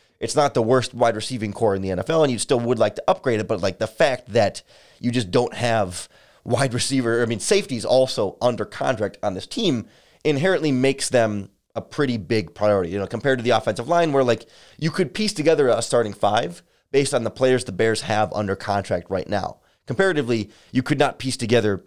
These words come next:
starting safeties. You could piece together a, a cornerbacks. You have enough cornerbacks that could play, that you would like to do better with, but, like, you could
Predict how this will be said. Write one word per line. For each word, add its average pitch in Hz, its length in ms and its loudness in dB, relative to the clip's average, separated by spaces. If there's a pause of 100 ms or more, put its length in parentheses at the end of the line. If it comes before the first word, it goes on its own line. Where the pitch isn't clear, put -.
(200)
starting 110 280 2
safeties. - 500 -6 (280)
You 123 100 -8
could 175 200 -2
piece 196 200 -4
together 180 360 2
a, 175 240 0
a - 40 0
cornerbacks. 151 640 0
You 127 80 2
have 135 200 2
enough 127 260 0
cornerbacks 117 580 0 (260)
that - 200 -10
could 113 540 2
play, 78 380 0 (200)
that 104 100 -6
you 104 120 -4
would 117 260 -2
like 113 200 2
to 104 60 -10
do 92 160 -8
better 147 360 2
with, 139 260 -2
but, 104 120 -2
like, 107 220 -2
you 107 140 -4
could 104 600 2